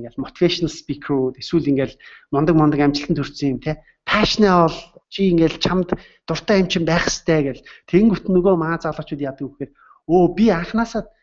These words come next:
төрөхдөө fixed нэг passionтай юм байна. Би тэрийг одоо олоогүй байгаа. Тэгэхээр би тэрийг хайна, хайж ийн гэд ингээд passion хайна гэл нөгөө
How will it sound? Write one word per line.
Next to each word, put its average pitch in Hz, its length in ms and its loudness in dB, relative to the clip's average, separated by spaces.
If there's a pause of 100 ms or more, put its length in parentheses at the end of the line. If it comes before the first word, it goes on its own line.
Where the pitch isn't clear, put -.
(320)
төрөхдөө - 720 0
fixed - 480 0
нэг 160 120 2
passionтай 170 520 -2
юм 123 80 -8
байна. 117 160 -14 (640)
Би - 80 -4
тэрийг 208 320 2
одоо 143 320 -2
олоогүй 202 320 0
байгаа. 117 240 -8 (640)
Тэгэхээр 208 160 -4
би 196 80 -6
тэрийг 214 240 -4
хайна, 180 560 -2
хайж 233 400 0
ийн 180 160 -2
гэд 139 160 -8
ингээд 123 180 -16 (300)
passion 202 400 -4
хайна 170 240 -4
гэл 147 240 -4
нөгөө 139 220 -4